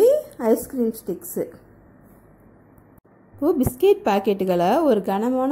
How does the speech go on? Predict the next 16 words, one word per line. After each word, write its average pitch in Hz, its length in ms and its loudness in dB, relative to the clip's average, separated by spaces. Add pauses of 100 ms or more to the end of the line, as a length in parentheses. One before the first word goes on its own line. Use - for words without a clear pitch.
(160)
ஆப்ஜெக்ட் 226 440 -4
வச்சு 185 320 -4 (640)
மேல் 285 280 4
சைடு 226 240 2
இந்த 226 200 -2
மாதிரி 247 280 0
தூள் 269 260 -2
பண்ணி 214 240 -2
எடுத்துக்கலாம். 175 640 -4 (580)
அதுக்கப்புறமா 226 600 0 (920)
டாப் 254 320 -2
சைடு 202 320 0 (140)
இந்த 320 160 0
மாதிரி 262 200 -4
சிசர் 240 360 0
வச்சு 254 180 -6